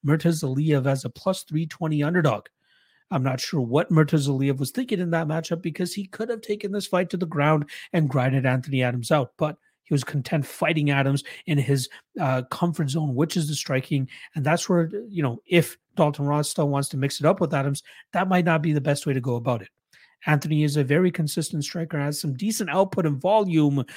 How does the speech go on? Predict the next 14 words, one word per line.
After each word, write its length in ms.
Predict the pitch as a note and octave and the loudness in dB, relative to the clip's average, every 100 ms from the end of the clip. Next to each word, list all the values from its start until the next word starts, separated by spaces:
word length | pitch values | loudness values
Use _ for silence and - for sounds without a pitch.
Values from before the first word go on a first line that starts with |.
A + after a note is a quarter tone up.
| - - - | -18 -18 -6
but 100 | D3+ | -2
I 80 | C#3+ | 0
think 220 | D3 F3 | 0 -2
it's 100 | F#3+ | 0
ultimately 460 | F3 E3 E3 E3 E3 | 0 0 -2 -2 0
gonna 180 | E3 D3+ | 0 0
be 160 | E3 | 0
the 100 | D#3 | 0
wrestling 440 | D3 D#3 D#3+ - D3+ | 0 2 0 -2 -4
game 240 | C#3 C#3 | -2 -2
of 80 | C3+ | 0
Dalton 380 | C3 C3 B2+ C3+ | 0 -2 -2 -2
Ross 240 | B2+ B2+ | -2 -2
to, 200 | - C3 | 0 -2